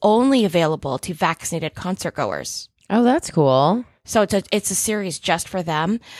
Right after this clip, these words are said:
Speaker 1: Um, artists like Brandy, uh, Carlisle are doing one-off shows just for vaccinated fans.
Speaker 2: Wow.
Speaker 1: Yeah. And, uh, and there's a performer called Lupe Fiasco who said that fans w-,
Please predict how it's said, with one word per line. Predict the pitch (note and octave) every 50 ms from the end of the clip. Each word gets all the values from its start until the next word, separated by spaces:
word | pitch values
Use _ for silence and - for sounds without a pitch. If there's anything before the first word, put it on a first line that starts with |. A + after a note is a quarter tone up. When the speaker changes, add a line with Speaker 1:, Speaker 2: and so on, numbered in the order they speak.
| - - - -
Speaker 1:
Um, | - G#3+ G3+ G3+ - G#3
artists | A3 A3+ B3 B3 A#3+ - - -
like | A3+ G3+ - _
Brandy, | F3+ F3+ F#3 F3+ F#3 F#3+ G3 G3+ G3+ G3+ G3+ G3 - - _ _ _ _ _ _ _ _ _ _ _ _
uh, | - F#3+ F3+ E3+ E3+ E3 D#3+ D#3 D3+ - _ _ - -
Carlisle | - - G#3 F#3 F#3+ G3+ G#3+ A3+ A#3+ B3+ C4+ -
are | - G3+
doing | - - F#3+ F3+ F3 F3 E3+ E3
one-off | E3+ F#3 F#3+ A3+ A#3 A#3 - - - E3+ F3 F3+ -
shows | - - G3 F3 F3+ F3+ E3+ -
just | - - F#3+ F3 D#3 - -
for | F#3 F3
vaccinated | D#3 E3+ D#3+ D#3 - - - F3+ D#3 C#3+ D3 -
fans. | - - C#3+ C3 D3 F3 A#3+ C#4 - - - - _ _ _ -
Speaker 2:
Wow. | B2+ B2+ B2 C3+ F3+ A3 G3+ D#3 C3 A#2+ A2+ A#2+ C3+ - _ _ _ _ _ _ _ _ _ _ _ _
Speaker 1:
Yeah. | _ E3 F3+ F#3 G3 G3 E3 D3 D3+ - _ _ _ _ _ _
And, | G3+ G#3 G3+ G3 G3
uh, | F#3 F3 E3+ - -
and | - G3+ G3 F3+
there's | F#3 F#3 G3 F3+ F#3+
a | F#3+ F3+
performer | - - G3+ - - G#3 G3 F#3 F3
called | - G#3+ F#3 F3 E3
Lupe | F#3+ F3+ - F#3+ F3
Fiasco | - - F#3 D#3+ E3+ - - - A#3 A#3+ A#3+
who | G#3+
said | E3 - - - G3
that | - E3+ -
fans | - G3+ F3+ F3 F3+ E3+ -
w-, | F3+ E3+ F3